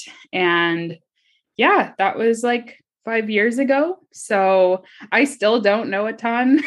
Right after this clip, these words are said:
<laughs> and I still get requests to facilitate. And I always, like, preface with that, where I'm like, "I don't have, like, a degree in, like, sexual education or anything. Um, but, like, I do know some things, and here are,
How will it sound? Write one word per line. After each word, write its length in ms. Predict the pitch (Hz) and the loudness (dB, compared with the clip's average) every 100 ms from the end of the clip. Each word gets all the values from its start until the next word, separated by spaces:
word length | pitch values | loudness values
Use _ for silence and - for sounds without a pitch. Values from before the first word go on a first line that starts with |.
| - | -2
<laughs> 520 | - 320 - 269 - | 2 2 0 -6 -4
and 120 | 220 | -4
I 140 | 233 277 | -2 -4
still 300 | - 202 214 | -4 -4 0
get 240 | 202 - | -2 -2
requests 480 | 202 - 170 202 - | -8 -2 -2 -2 -6
to 100 | 208 | -10
facilitate. 540 | 202 - 170 165 196 | -8 -4 -4 0 2
And 100 | 190 | 2
I 80 | 175 | 0
always, 400 | - 165 165 170 | -4 -4 -4 -2
like, 180 | 180 - | -4 -4
preface 420 | 156 175 220 226 | -8 -6 -6 -4
with 140 | 269 254 | -4 2
that, 240 | 262 254 | 2 4
where 100 | 202 | 2
I'm 120 | 190 | 2
like, 220 | 190 175 - _ _ _ _ | 0 -4 -6 _ _ _ _
"I 500 | 175 185 220 254 262 208 | 0 2 4 4 4 4
don't 300 | 185 190 - | 4 2 -2
have, 380 | 160 160 170 | -4 -2 -2
like, 200 | 175 165 | -4 -2
a 100 | 170 | -4
degree 640 | 160 170 165 160 165 165 165 | -4 -10 -8 -6 -2 -2 -2
in, 300 | 165 160 160 | -4 -6 -4
like, 240 | 156 156 | -4 -4
sexual 420 | - 247 - 165 | -4 -4 -4 -4
education 600 | 165 208 214 269 269 175 165 | -4 -6 0 0 2 0 0
or 100 | 165 | -2
anything. 560 | 165 160 165 160 160 _ _ _ _ | -4 -2 -2 -2 -6 _ _ _ _
Um, 280 | 175 170 165 | -4 -2 0
but, 160 | 170 - | -2 0
like, 180 | 160 - | -4 -4
I 140 | 175 | -4
do 180 | 165 175 | -2 -2
know 180 | 170 165 | -2 -4
some 300 | 185 170 156 | -4 -6 -2
things, 480 | 170 160 160 160 - | 0 0 -2 -6 -6
and 300 | 160 156 156 | -4 -4 -6
here 440 | - 165 156 156 | -6 -4 -2 -2
are, 480 | 156 147 147 143 | 0 0 0 -2